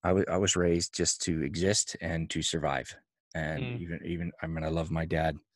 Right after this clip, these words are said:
Speaker 1: uh,
Speaker 2: Yes,
Speaker 1: but it's
Speaker 2: yes.
Speaker 1: strugg-, it's a struggle to talk to him sometimes 'cause he said, "Just, just survive, son. Just do what you gotta do." And I'm like, "Dad, I am an expert in it. I am so tired of living that way. It sucks. And you die a little bit every day if you're in that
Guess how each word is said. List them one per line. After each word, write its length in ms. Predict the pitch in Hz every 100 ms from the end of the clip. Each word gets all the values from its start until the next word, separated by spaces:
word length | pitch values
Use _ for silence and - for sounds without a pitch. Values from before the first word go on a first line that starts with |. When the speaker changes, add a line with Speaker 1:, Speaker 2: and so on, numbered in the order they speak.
| _ _ _ _ _ -
Speaker 1:
uh, 240 | 87 73 -
Speaker 2:
Yes, 180 | 123 -
Speaker 1:
but 100 | 80
it's 100 | -
Speaker 2:
yes. 120 | 123
Speaker 1:
strugg-, 240 | 123 82 -
it's 120 | -
a 40 | 90
struggle 240 | 98 82
to 60 | 80
talk 260 | - 87 -
to 80 |
him 80 | 82
sometimes 360 | 80 82 82 -
'cause 140 | 80
he 80 | 73
said, 240 | - 76
"Just, 320 | - 73 - -
just 200 | - -
survive, 320 | 98 107 92
son. 220 | - 85
Just 160 | 85 -
do 60 |
what 120 | 92 92
you 60 |
gotta 160 | 92 90
do." 160 | 95 90
And 80 | 85
I'm 80 |
like, 160 | 82 82
"Dad, 200 | 101 90
I 120 | 87
am 220 | 104 90 87 -
an 220 | 101 95 -
expert 760 | 104 107 - - 117 113 - - - _ _ -
in 160 | 107 95
it. 260 | 85 - - _ -
I 120 | 90
am 160 | 92 87
so 220 | 90 92
tired 300 | - 95 90
of 100 | 82
living 240 | 98 101
that 160 | 87 82
way. 240 | 85 78 -
It 120 | 78
sucks. 520 | - 90 104 82 -
And 160 | 92 87
you 60 |
die 200 | 82 85
a 60 | 120
little 200 | 101 85
bit 120 | 80
every 200 | 80 76
day 280 | 73 60 - _ _ - _ _
if 180 | - -
you're 100 | 73
in 120 | 71
that 160 | 65